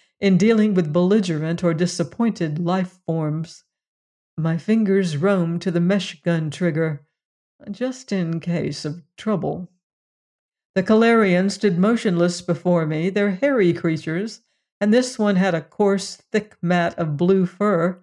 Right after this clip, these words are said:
completely covering his body. Two fierce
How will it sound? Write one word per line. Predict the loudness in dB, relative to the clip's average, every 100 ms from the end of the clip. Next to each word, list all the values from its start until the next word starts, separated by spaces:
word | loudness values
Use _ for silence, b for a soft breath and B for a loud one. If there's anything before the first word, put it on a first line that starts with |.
| b b b 0
completely | 0 -2 -2 -2 -2 -4 -4
covering | -2 -4 0 0
his | 0 0 0
body. | 0 0 0 -2 -4 _ _ _ _ _ _ _ _
Two | 0 0
fierce | 2 2 2 2